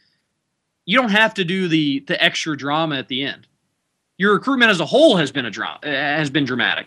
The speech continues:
Wakefield's not as much because once Louisville offered, I think it was very clear that he was going to go to Louisville. But your entire recruitment has been dramatic. You're doing this decision for theatrics.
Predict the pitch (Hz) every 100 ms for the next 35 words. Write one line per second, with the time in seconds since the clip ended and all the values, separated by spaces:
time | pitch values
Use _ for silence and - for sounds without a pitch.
0 | _ 143 190 190 131 117 135 120 143 147
1 | - 120 117 113 131 123 139 143 113 117
2 | 127 117 110 110 110 98 117 113 - 131
3 | 120 113 107 107 107 101 127 107 113 101
4 | 147 190 92 120 - - - 226 247 277
5 | 320 269 - 302 220 170 143 156 147 127
6 | - 143 131 110 - 214 277 285 254 -
7 | 175 - 311 233 156 113 - _ _ _
8 | _ _ _ _ _ _ _ _ _ _
9 | _ _ _ _ _ _ _ _ - 196
10 | 185 165 147 - _ 175 160 156 - 98
11 | - -